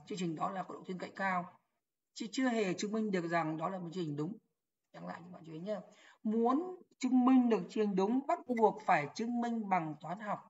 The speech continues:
và bằng khoa học máy tính. Đó, cái này các bạn chú ý nhé. Cái đó là cái rất đặc biệt,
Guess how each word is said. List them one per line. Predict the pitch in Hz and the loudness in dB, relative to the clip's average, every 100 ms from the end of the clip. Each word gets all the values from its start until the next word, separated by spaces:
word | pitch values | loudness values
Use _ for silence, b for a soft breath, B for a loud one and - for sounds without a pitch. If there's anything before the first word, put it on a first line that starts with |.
| _ _ _ _ _ _ _ _ | _ _ _ _ _ _ _ _
và | 170 | -4
bằng | 165 151 | -4 -2
khoa | |
học | 165 165 | -4 -4
máy | 175 | -4
tính. | 190 226 - - _ _ | -2 -2 -4 -12 _ _
Đó, | - 175 - | -18 -18 -18
cái | 190 | -18
này | - | -18
các | 180 | -20
bạn | 196 151 | -20 -20
chú | - | -20
ý | 160 | -16
nhé. | 175 208 190 - | -12 -10 -10 -16
Cái | 196 | -20
đó | 170 | -18
là | 170 156 | -18 -16
cái | 160 | -16
rất | 170 - | -14 -14
đặc | 156 | -10
biệt, | 170 | -8